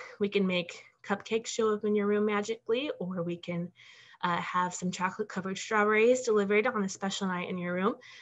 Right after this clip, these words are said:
Uh, we like to add those little special touches to you, and that's all included in your price already. That's just something we can, we can throw in. And then a pre-travel gri-, gift. Royal Caribbean sends me a lot of stuff to pass on to my clients. And believe me when I say this, I do not hoard it, but I have a ton of it.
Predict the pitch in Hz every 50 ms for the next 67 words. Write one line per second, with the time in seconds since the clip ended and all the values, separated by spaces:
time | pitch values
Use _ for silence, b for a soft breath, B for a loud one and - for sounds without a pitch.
0 | B B _ 190 180 175 170 165 - 185 185 185 185 190 190 - - - 180 185
1 | 180 190 185 190 190 - 196 190 196 185 - - - 185 180 - - 190 180 -
2 | - 185 170 - - 180 208 - - - 226 214 226 262 311 320 254 220 240 254
3 | 247 - - 247 269 269 269 254 - 277 254 247 254 240 233 247 247 254 254 -
4 | 190 190 240 - - - 180 175 175 170 165 170 190 262 247 196 - - - 185
5 | - - 185 180 - - - 185 185 190 196 196 - 202 196 190 190 - _ _
6 | - 202 208 202 - 208 202 196 196 196 190 185 185 190 202 226 226 B B B
7 | B B B B B 269 277 269 262 - 285 277 - - 277 254 233 233 208 226
8 | 208 - - - - _ _ 196 190 202 175 170 - - - B B B B B
9 | B - 220 233 233 233 233 254 226 220 254 247 240 233 233 - 240 214 208 208
10 | 202 202 208 208 196 196 190 190 190 - 180 175 175 175 175 170 180 220 254 254
11 | - - 254 254 269 - - - 254 - - 202 196 - - 202 196 202 - -
12 | 214 208 190 185 190 - 202 190 180 170 170 - - - 185 185 175 185 185 185
13 | 185 202 202 196 196 185 185 185 - - 190 190 208 214 - 220 202 165 196 180
14 | 185 185 - - - - 202 185 185 190 240 285 294 208 - 190 185 180 175 -
15 | - 185 185 185 180 170 - - - - 269 311 320 240 - 160 - - 302 -